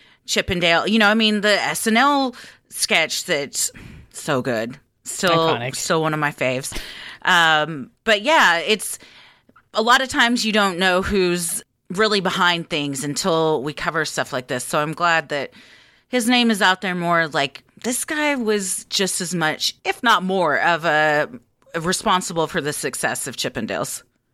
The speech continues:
Speaker 2: Yeah, and I think arguably, you know, he came into and established, insofar as they had a club space and they had the idea of a male dance review. So on that flip side, you know, Steve was smart for taking that initial idea from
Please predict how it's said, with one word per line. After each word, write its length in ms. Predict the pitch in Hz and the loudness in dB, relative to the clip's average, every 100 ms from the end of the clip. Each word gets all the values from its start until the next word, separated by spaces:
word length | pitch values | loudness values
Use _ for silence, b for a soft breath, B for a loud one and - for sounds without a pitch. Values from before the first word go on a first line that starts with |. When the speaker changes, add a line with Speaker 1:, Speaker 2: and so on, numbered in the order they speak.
| _ 247 | _ 2
Speaker 2:
Yeah, 160 | 302 | 4
and 100 | 208 | 6
I 80 | 233 | 4
think 180 | - 175 | 2 -2
arguably, 580 | 165 180 147 143 143 - | 0 0 0 0 -2 -2
you 200 | - 156 | -2 0
know, 100 | 143 | 0
he 180 | - 226 | 0 0
came 240 | 220 175 | 2 2
into 380 | 170 160 180 165 | 2 2 0 2
and 240 | 156 139 - | 2 0 -2
established, 600 | 151 180 170 151 143 - | -4 0 0 0 -4 -2
insofar 400 | 233 208 170 180 | -2 0 2 2
as 100 | 151 | 2
they 140 | 151 156 | 0 2
had 240 | 147 139 - - | 0 -2 -4 -4
a 80 | |
club 340 | 160 - 160 160 | -2 0 0 0
space 420 | - 165 160 160 | 0 2 2 2
and 140 | 170 156 | 0 0
they 120 | 151 | 2
had 340 | 160 139 143 - B B | 2 2 0 -4 B B
the 140 | 190 | 2
idea 440 | 156 151 170 185 165 | 2 2 2 4 4
of 80 | |
a 60 | 156 | 2
male 200 | 151 139 | 2 2
dance 320 | 135 226 214 | 4 2 2
review. 260 | 185 160 160 | 0 0 0
So 380 | 160 185 165 151 - | 2 2 2 -2 -2
on 160 | 160 | 0
that 180 | 180 190 | 2 0
flip 220 | - - | 2 0
side, 320 | - 190 190 - B B | 4 4 2 -2 B B
you 80 | 214 | 0
know, 220 | 175 156 - | 2 0 -6
Steve 400 | - 214 262 240 | -2 2 2 2
was 240 | 190 165 | 2 0
smart 520 | - - 185 190 131 | -4 -4 2 2 2
for 120 | - | -2
taking 320 | 170 202 190 175 | 0 0 2 2
that 160 | 165 | 2
initial 320 | 160 170 - | 2 0 2
idea 340 | 170 156 170 170 | 2 2 2 2
from 320 | - 151 147 | 0 -2 -2